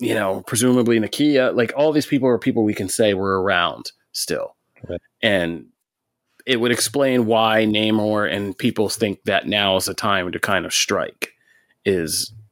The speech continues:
Speaker 1: in this kind of weakened time, Wakanda's vibranium and all that stuff would be stuff to take. Um, people like Iron, like Riri Williams would be there to help kind of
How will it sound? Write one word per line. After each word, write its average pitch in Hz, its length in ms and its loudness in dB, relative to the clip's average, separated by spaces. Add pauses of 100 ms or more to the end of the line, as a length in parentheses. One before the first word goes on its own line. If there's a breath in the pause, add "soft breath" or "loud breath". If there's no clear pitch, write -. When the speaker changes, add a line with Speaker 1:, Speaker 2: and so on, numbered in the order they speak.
(240)
Speaker 1:
in 101 220 2
this 92 180 -2
kind 95 240 -2
of 87 80 -6
weakened 95 280 -2
time, 95 260 0
Wakanda's 92 580 -4
vibranium 90 640 -2
and 87 80 -4
all 87 80 -4
that 90 160 0
stuff - 220 -2
would 87 100 -4
be 90 200 -2 (100)
stuff - 260 0
to - 80 -12
take. 104 440 -2 (540 loud breath)
Um, 92 400 0
people 101 260 0
like 92 300 0
Iron, 98 500 0
like 95 220 -4 (160)
Riri 101 320 -2
Williams 104 460 2
would 90 80 -8
be 107 160 2
there 101 200 2
to 98 100 0
help 98 380 2
kind 92 300 -2
of 87 300 -8